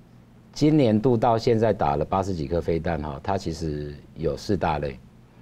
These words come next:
第一大类是实战型的试射，实战型的意思就是说，他这一些弹道飞弹的能力已经可以足以来做实战使用了，啊，所以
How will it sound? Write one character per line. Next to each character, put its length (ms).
第 220
一 20
大 220
类 160
是 160
实 340
战 220
型 400
的 100
试 240
射， 280
实 180
战 180
型 140
的 80
意 100
思 80
就 80
是 100
说， 340
他 260
这 140
一 100
些 140
弹 140
道 120
飞 140
弹 140
的 40
能 180
力 140
已 300
经 200
可 200
以 160
足 280
以 140
来 160
做 180
实 160
战 200
使 160
用 220
了， 60
啊， 120
所 160
以 260